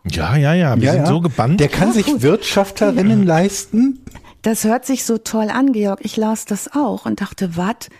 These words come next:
Speaker 3: Die hatten alle Wirtschafterinnen, aber Fakt war,
Speaker 2: Mhm.
Speaker 3: die griffen sich irgendwelche Mädchen am schlesischen Bahnhof ab und nur für ein Butterbrot und eine Tasse Kaffee machten die so ziemlich alles und eine Schlafstelle,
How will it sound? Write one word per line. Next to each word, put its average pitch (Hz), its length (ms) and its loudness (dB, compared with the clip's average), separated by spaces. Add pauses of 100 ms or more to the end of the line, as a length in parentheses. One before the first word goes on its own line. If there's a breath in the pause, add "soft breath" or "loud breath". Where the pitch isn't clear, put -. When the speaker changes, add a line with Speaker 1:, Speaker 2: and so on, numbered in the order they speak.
(340 loud breath)
Speaker 3:
Die 180 140 -2
hatten 208 200 -4
alle 180 280 -2
Wirtschafterinnen, 202 880 -2
aber 185 220 -2
Fakt - 440 -6
war, - 160 -6 (260 loud breath)
Speaker 2:
Mhm. 120 140 2
Speaker 3:
die 135 80 2
griffen 196 360 -2
sich - 280 -6
irgendwelche 202 580 -2
Mädchen 190 460 -2
am 185 180 0
schlesischen 185 680 -2
Bahnhof 175 560 -2
ab 196 300 -6 (160)
und 180 400 -2
nur 220 240 2
für 240 160 -6
ein 233 100 2
Butterbrot 190 640 -4
und 180 100 -2
eine 180 160 -2
Tasse - 280 -8
Kaffee 165 360 -6
machten 156 400 -4
die 156 120 -6
so 147 140 -8
ziemlich 156 500 -4
alles 170 300 -4
und 185 200 -8
eine 165 80 -4
Schlafstelle, 151 800 -6